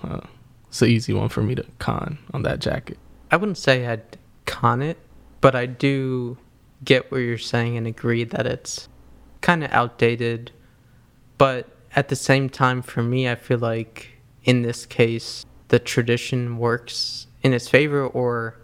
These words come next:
Speaker 2: makes it not a con just because it has so much history behind it. And I do like the green specific tone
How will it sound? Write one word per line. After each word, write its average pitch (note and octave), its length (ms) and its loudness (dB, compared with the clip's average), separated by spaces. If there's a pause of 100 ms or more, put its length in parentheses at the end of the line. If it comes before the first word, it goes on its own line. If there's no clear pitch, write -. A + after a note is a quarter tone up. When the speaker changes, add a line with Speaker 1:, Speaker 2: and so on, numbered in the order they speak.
(100)
Speaker 2:
makes B2+ 320 4
it - 80 0
not A#2+ 240 0
a A#2+ 60 -4
con A#2+ 580 0 (140)
just - 220 -6
because - 680 0 (360)
it - 140 6
has A#2 240 2
so - 180 -6
much A2+ 280 -4
history A#2+ 380 -2
behind A#2+ 480 -2
it. B2+ 180 -4 (440)
And A2+ 400 0
I B2+ 100 4
do C#3 180 4
like B2 280 -2
the A#2+ 80 0
green A#2 680 -2 (540)
specific - 880 0
tone B2+ 580 -2